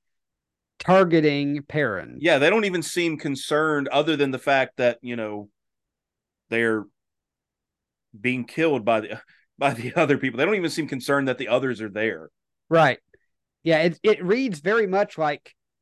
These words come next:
Speaker 1: okay, the others are being more of a obstruction.
Speaker 2: Yeah.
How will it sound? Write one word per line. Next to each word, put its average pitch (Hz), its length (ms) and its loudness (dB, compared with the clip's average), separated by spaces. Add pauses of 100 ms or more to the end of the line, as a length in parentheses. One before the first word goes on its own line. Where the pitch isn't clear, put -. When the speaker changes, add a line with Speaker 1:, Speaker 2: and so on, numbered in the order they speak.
(280)
Speaker 1:
okay, 151 420 -2 (180)
the 160 240 -6
others 190 420 4
are 156 140 4
being 160 360 0
more 160 280 -2
of 147 100 -6
a 131 340 -6 (280)
obstruction. 269 1040 0
Speaker 2:
Yeah. 90 280 -8